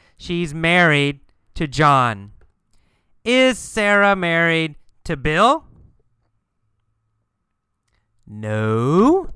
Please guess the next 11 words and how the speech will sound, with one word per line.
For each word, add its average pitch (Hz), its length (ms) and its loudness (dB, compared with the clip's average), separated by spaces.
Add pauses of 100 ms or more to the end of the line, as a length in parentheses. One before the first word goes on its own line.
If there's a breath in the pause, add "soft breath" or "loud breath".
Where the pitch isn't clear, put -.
she's 131 320 -10
not 139 360 -2
married 131 500 -6
to 151 120 -6
Bill. 123 500 -2 (680 soft breath)
Is 202 220 0
she 220 320 -4
married 190 720 -2 (400)
to 165 360 -2
Jim? 143 720 -4 (1800)
No, 127 720 -2